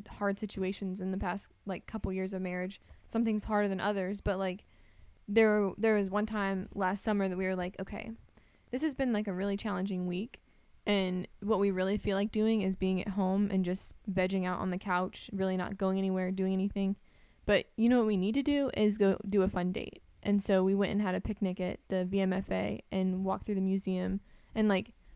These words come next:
it's those kind of moments where you're like, "I don't feel like doing anything right now. Like, I don't feel connected to you, and I don't feel like doing anything fun." But those are the moments where you should be going to do those. And, th-, and sometimes, like,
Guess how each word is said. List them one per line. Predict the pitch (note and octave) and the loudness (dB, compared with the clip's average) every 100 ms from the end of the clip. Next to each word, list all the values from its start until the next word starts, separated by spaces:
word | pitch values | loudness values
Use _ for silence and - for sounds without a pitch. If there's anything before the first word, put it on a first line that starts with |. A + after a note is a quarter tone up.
| - - - - - - | -20 -20 -20 -20 -20 0
it's | A3 G3+ | 0 0
those | - A#3 B3 | 4 4 4
kind | - B3 | 0 0
of | G#3+ | 2
moments | F#3+ G3 G#3+ | 2 0 -2
where | - | -2
you're | F#3+ F#3+ | -2 0
like, | F3+ - | -2 -4
"I | G#3 | -4
don't | G#3+ G#3+ G3 G#3 | -2 0 -2 -4
feel | - F#3 | -4 -2
like | F3+ F#3 | -2 -2
doing | F#3 F3+ F#3+ F#3+ - - | -4 -4 -4 -8 -10 -4
anything | F#3+ F#3 G3+ G#3 | -2 -2 -4 -6
right | - G#3+ | -6 -6
now. | - - B3+ D4+ | -6 -8 -10 -6
Like, | G3+ F#3+ - - _ _ _ - | -4 -4 -10 -20 _ _ _ -4
I | G3 | 0
don't | A3 G#3 | 0 0
feel | - | -4
connected | - G3 G#3+ A#3+ | -2 -2 -2 -4
to | G3+ | -2
you, | G#3 G3+ G3+ - - | -2 0 -2 -4 -6
and | F#3+ | -4
I | F#3 | -2
don't | F#3 F#3 F#3+ | 0 0 0
feel | G3+ F#3 | -2 -4
like | F#3+ G#3 _ - | -4 -8 _ -8
doing | G#3 G3+ | 0 2
anything | G#3 G3+ G3+ | 2 2 -2
fun." | G3+ F#3+ F#3+ G3 G3 | -2 -2 0 -2 -2
But | G#3 | 0
those | G3+ G3 | 2 2
are | G3+ | 2
the | G3 | 2
moments | F#3+ F#3+ G3+ | 2 0 -2
where | F#3 | -2
you | F#3 F#3+ | -2 -2
should | - A#3+ G#3 | 2 2 2
be | G3 | 0
going | F#3 F#3 | -2 -2
to | |
do | F3+ F#3 | 0 0
those. | F#3 F#3+ | 0 0
And, | F#3+ | 0
th-, | F#3+ - | 0 -2
and | G#3 | -4
sometimes, | A3 A3+ G#3+ G3 | -2 0 0 0
like, | G3 | -4